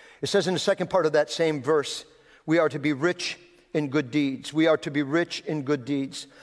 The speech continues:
Now, this, this may, uh, this may rile some of us that are in this room today, because Paul says, "Tell the rich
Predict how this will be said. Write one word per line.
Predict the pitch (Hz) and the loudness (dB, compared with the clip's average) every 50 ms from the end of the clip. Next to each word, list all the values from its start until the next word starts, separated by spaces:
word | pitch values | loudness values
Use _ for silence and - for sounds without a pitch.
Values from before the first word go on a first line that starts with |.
| - - - - | -20 -20 -8 0
Now, | - 165 | 2 4
this, | 165 170 208 208 - - - | 6 6 4 4 2 -6 -4
this | 156 214 220 - 208 | -2 -2 -2 0 0
may, | 196 180 175 165 | 2 2 4 6
uh, | 156 151 143 123 - - - - - - - - | 6 4 4 2 -2 -8 -20 -18 -18 -18 -14 -6
this | - 165 - | -6 -4 0
may | 208 190 190 175 170 | 2 2 2 2 0
rile | - 165 156 165 170 170 165 160 - - 170 | 0 0 2 4 4 6 4 4 2 0 -4
some | - - - 185 180 | -8 -2 -2 0 0
of | 170 143 | 2 0
us | 165 151 - - | 0 -2 0 0
that | 170 156 | 2 4
are | 160 175 | 4 2
in | 170 160 | 2 0
this | 160 151 - - | -2 -2 -2 0
room | 170 180 180 175 | -2 -2 -2 -2
today, | - - 160 147 151 147 135 - - - - _ _ _ _ _ _ _ _ _ _ _ _ _ - _ - - - - - | -2 -2 2 2 2 0 0 -6 -16 -20 -20 _ _ _ _ _ _ _ _ _ _ _ _ _ -20 _ -20 -20 -18 -4 -4
because | 160 - 196 185 - | 0 0 2 0 0
Paul | - - 185 185 196 185 | 2 2 4 4 4 2
says, | - - 185 165 - | 0 0 -2 -2 -2
"Tell | - - - 190 190 | -2 0 0 0 2
the | 165 185 | 2 2
rich | 175 180 175 165 - - - - - | 2 4 2 2 0 -4 -12 -12 -12